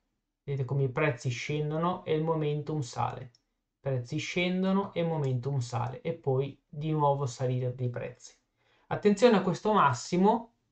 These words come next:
in area trentasei che vede un momentum in divergenza. Anche qua direi che rispetto ai massimi che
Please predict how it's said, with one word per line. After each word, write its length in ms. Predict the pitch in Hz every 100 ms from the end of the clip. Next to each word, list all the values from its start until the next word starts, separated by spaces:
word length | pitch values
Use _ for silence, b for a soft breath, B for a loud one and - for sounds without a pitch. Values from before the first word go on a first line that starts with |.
| _ _ _ _ _ _ _ _ _ _ _ _ -
in 140 | 156
area 260 | 165 160 147
trentasei 1040 | 165 180 185 202 - 170 165 185 233 - _ _ _
che 140 | - 196
vede 280 | 185 180
un 120 | 202 220
momentum 680 | 233 214 151 143 175 185 185
in 160 | 185
divergenza. 880 | 170 165 165 147 131 123 - - - _ _ -
Anche 320 | 147 143 175
qua 440 | 160 143 156 - _ _ _ _ _ _ _ _ _ _ _ _ _ _ _
direi 400 | 156 160 156 156
che 280 | 151 151 143
rispetto 1000 | 139 - - 151 120 - - 123 120 - _ _ _ _ _ _ _ _ _ _ _ _ _ _ _ _ _ _ _ _
ai 180 | 139 151
massimi 760 | 170 160 127 - 143 135 120
che 480 | 120 156 156 151 -